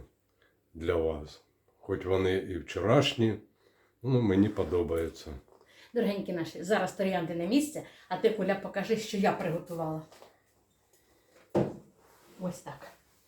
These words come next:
Speaker 2: Зараз буду готувати вечерю. Як кажуть, що приготувати на вечерю, щоб було і смачненько, і швиденько. Ну, і як можна менше посуди мити, правда? Це теж для нас, для хазяїк, для господинь дуже-дуже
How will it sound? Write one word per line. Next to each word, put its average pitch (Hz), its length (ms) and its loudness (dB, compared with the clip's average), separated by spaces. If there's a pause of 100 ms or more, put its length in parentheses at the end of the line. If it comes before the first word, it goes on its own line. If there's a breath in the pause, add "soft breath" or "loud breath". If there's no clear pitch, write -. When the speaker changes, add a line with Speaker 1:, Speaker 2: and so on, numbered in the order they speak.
(880 soft breath)
Speaker 2:
Зараз 240 500 2 (520 loud breath)
буду 247 280 0
готувати 208 400 -4
вечерю. 190 340 -10 (500 soft breath)
Як 220 160 -2
кажуть, 196 280 -2 (100)
що - 260 2
приготувати 208 580 -2
на 175 160 -4
вечерю, 170 380 -6 (360)
щоб 214 220 0
було 208 340 0
і 269 100 2
смачненько, 269 760 2
і - 20 -10
швиденько. 170 680 -6 (300 loud breath)
Ну, 302 120 6
і 240 120 4
як 240 160 8
можна 233 440 4
менше 220 540 0
посуди 165 420 -4
мити, 156 300 -4
правда? 170 340 -2
Це 226 160 0
теж 226 260 8
для 202 200 6
нас, 202 300 0 (220 loud breath)
для 208 140 4
хазяїк, 269 680 4
для 190 340 0 (280 loud breath)
господинь 226 680 4
дуже-дуже 226 720 2